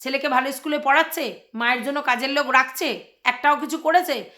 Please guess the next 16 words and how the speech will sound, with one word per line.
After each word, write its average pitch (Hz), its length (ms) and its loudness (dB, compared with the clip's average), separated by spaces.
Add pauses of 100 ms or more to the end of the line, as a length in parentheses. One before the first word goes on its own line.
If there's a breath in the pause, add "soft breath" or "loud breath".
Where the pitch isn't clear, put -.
(200 soft breath)
ঝিমির 285 340 -2
পিছনে 285 320 -4
পিছনে 262 340 -8
ঘু-, 190 640 -10 (180)
ওড়াচ্ছে। 254 600 0 (320)
তাহলে 254 160 -6
তোমরা 277 260 0
তাকে 285 180 -4
কেন 302 260 2
টাকা 233 200 2
দেবে 175 220 -12 (840)
বলো 233 220 -2
তো? 302 140 -8 (600)
এটাও 349 380 6
শুনতে 370 340 -6
পাচ্ছি 311 540 -4